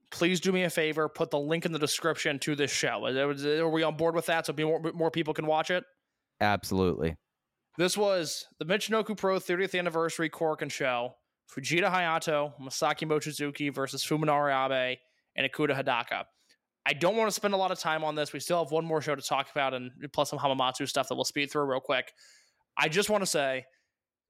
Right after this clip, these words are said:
Speaker 1: this is the best non-Dragon Gate, non-New Japan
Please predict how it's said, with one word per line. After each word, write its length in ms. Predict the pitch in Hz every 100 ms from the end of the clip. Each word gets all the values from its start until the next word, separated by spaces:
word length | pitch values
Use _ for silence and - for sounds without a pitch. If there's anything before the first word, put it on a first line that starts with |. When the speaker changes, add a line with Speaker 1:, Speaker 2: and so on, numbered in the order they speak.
| -
Speaker 1:
this 640 | 139 135 196 202 - - _ _ _ _ _ _ _ _ _ _ _ -
is 220 | 180 139
the 160 | 135 151 131 131
best 640 | - 160 214 - - - - _ _ _ _ _ _ _
non-Dragon 1300 | 151 143 147 151 165 202 214 170 160 170 175 170 165
Gate, 340 | 147 147 147 - _ _ _ _
non-New 880 | 135 131 135 160 170 151 156 151 151
Japan 640 | 143 - 147 135 131 127